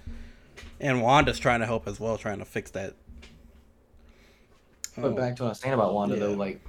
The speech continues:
Speaker 2: about how, like, me, how she got out, how she got back. Dude, we don't even know the potential of her power because WandaVision showed us a whole different side of Wanda.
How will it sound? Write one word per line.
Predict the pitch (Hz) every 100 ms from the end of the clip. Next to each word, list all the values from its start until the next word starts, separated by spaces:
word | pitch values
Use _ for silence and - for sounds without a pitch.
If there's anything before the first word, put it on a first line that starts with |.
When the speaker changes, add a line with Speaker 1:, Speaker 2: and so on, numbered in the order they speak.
| - -
Speaker 2:
about | 139 120 127 123 -
how, | - 123 113 -
like, | 113 104 -
me, | 104 110
how | 113 107
she | - 101
got | 101 104
out, | 101 87 -
how | 117 120
she | -
got | 113 104
back. | 107 101 95 - - - - - - - - - - _ -
Dude, | 127 135
we | 123
don't | 139 147
even | 120 107
know | 101 101
the | - 104
potential | 95 - 104 101
of | 95
her | 92
power | 101 98
because | 95 95 104 92
WandaVision | 95 104 113 101 98 95
showed | - 98 95
us | 92
a |
whole | 95 95
different | 90 -
side | - 92 95
of | -
Wanda. | 85 - 85